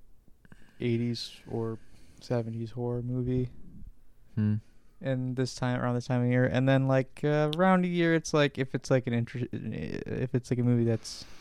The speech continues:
Speaker 1: kinda interesting, or I don't know, probably the same reason people like, like, true crime,
Speaker 2: Hmm.
Speaker 1: I suppose.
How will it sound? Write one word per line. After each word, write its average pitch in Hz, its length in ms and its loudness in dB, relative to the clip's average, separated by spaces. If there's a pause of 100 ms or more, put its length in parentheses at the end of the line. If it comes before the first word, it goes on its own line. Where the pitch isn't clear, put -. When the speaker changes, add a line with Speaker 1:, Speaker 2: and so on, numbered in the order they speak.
(1600)
Speaker 1:
kinda 120 240 4
interesting, 117 880 0
or 107 420 -6 (4000)
I 139 60 4
don't 139 100 8
know, 143 80 6
probably 147 160 8
the 139 40 4
same 131 160 0
reason 117 180 0
people 113 180 -6
like, 110 120 -2
like, 110 140 -4
true 117 180 -2
crime, 110 460 -4 (760)
Speaker 2:
Hmm. 90 280 2 (340)
Speaker 1:
I 131 60 -4
suppose. 120 600 -2